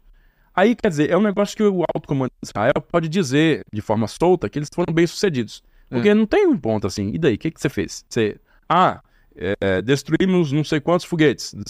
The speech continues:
Speaker 1: não sei quantos pontos de foguete, lançamento de foguete. Mas isso, na prática, significa reduzir a capacidade militar dos caras?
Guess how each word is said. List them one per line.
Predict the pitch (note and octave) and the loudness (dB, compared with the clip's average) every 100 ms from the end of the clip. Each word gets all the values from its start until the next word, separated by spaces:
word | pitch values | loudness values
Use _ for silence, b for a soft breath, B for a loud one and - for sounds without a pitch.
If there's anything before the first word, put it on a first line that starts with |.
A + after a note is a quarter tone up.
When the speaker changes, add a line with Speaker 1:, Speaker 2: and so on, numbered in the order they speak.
| - B2+ | -12 -8
Speaker 1:
não | B2 | -6
sei | C#3+ D3 | -4 -4
quantos | E3+ D#3+ | -4 -4
pontos | - F3+ D#3+ | -2 0 0
de | |
foguete, | D#3 D#3+ A#2 - - | -4 -2 -2 -2 -4
lançamento | B2 C3 C#3 | -4 -2 -2
de | C#3+ | -2
foguete. | - A#2 G2 _ _ _ - | -6 -6 -6 _ _ _ -4
Mas | E3+ | 0
isso, | A3 G3+ | 0 2
na | A3+ | 0
prática, | - D#3+ D3 - - | 2 0 0 -2 -10
significa | - D3+ C#3+ D3+ D3+ | -6 -4 -4 -4 -4
reduzir | A#2 C3+ A#2+ G#2 C3+ | -2 0 -2 -2 -2
a | |
capacidade | B2 A2 G#2 G#2+ | 0 -2 0 -2
militar | G2+ F#2+ F#2+ | -2 -4 -4
dos | F#2 | -4
caras? | - - | -2 -4